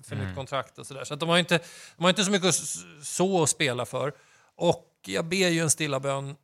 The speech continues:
Speaker 1: för att Everton ska klara det här. Jag, det, jag har ju en hatkärlek, alltså.
Speaker 2: Ja.
Speaker 1: Det, det, det är ju någonting med att se Jordan Pickford skälla ut sina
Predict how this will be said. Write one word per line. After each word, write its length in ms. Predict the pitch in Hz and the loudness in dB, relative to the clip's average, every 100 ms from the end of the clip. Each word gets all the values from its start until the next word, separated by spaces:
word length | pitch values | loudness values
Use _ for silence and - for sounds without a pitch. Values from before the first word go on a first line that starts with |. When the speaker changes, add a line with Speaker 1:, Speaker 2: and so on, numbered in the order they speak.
| - | -8
Speaker 1:
för 160 | 151 | -4
att 120 | 139 | -2
Everton 420 | 143 131 123 131 127 | -2 -6 -4 -4 -4
ska 160 | - | -6
klara 360 | 135 139 143 139 | -4 -2 -2 -4
det 80 | 120 | -8
här. 200 | 113 110 - | -12 -18 -8
Jag, 220 | 139 143 | -8 -6
det, 60 | 143 | -4
jag 160 | 147 | -2
har 160 | 139 151 | 0 0
ju 40 | |
en 60 | 123 | 0
hatkärlek, 720 | 127 123 - 135 135 127 - | -2 -2 -4 -10 -10 -16 -18
alltså. 220 | - - - _ 139 113 | -20 -20 -20 _ -20 -12
Speaker 2:
Ja. 300 | 110 101 104 - | -8 -8 -8 -14
Speaker 1:
Det, 340 | 156 - 156 | -16 -14 -14
det, 220 | 165 165 | -10 -10
det 220 | 170 160 | -6 -4
är 200 | 170 170 | 0 2
ju 140 | 151 135 | 2 0
någonting 400 | 131 127 - 135 | -4 -6 -8 -8
med 60 | |
att 60 | 135 | -2
se 200 | - 151 | -2 -2
Jordan 340 | 131 131 127 | -6 -8 -10
Pickford 460 | 117 135 - 139 120 | -10 -14 -12 -12 -10
skälla 260 | - 127 127 | -8 -6 -6
ut 140 | 127 | -6
sina 240 | 143 127 | -6 -6